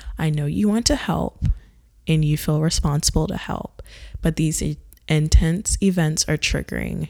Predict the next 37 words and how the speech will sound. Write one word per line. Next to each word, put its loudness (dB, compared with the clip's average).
and -2
you -2
can -2
only 0
be 0
there 2
for -4
someone -2
if -2
your 2
foundation -2
is 0
a 2
happy, -2
healthy -4
human." -8
It -2
doesn't -2
help -2
anyone 0
if -6
you're -2
struggling -2
and 0
not -4
able -2
to -6
release -6
it -6
in -6
a -8
healthy -8
way. -8
And 0
I 0
was -2
like, -4